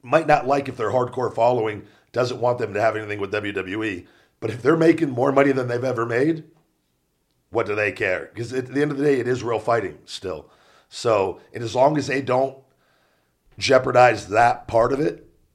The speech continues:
and the fights are s-, not fixed and, and whatnot, then, then I don't see the problem with it. It's just advertising on a different, in a different market. So, J D, any, any thoughts on, on any of that? I don't know if you caught any of it.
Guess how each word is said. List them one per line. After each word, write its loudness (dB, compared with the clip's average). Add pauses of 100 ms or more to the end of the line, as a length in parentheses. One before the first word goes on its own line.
(240)
and -6
the -8
fights 0
are -6
s-, -12
not 0
fixed -8
and, -12
and -8
whatnot, -4 (360)
then, -4
then 0
I 4
don't -2
see -10
the -6
problem -4
with -6
it. -6
It's -10
just -8
advertising -4
on -6
a -10
different, -14
in -18
a -16
different -16
market. -20
So, -20 (840)
J -4
D, -6
any, -10
any -6
thoughts 0
on, -6
on -8
any -8
of -6
that? -6
I -6
don't -4
know -10
if -12
you -14
caught -6
any -10
of -12
it. -12